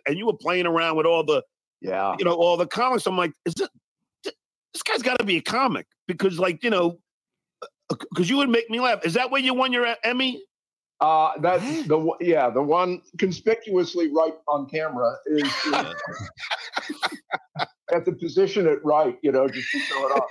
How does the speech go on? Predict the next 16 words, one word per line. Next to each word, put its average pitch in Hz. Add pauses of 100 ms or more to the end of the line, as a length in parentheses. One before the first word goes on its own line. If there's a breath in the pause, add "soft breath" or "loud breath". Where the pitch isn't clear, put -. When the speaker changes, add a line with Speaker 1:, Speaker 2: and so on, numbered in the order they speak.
Speaker 1:
<laughs> -
Speaker 2:
That's 202
the 180
Hollywood 175
Squares 165
Emmy, 143
and 131 (120)
'cause 147
I'm 147
in 139
Connecticut 139 (100)
now, 120
and 113
in 101
California, 127
uh, 110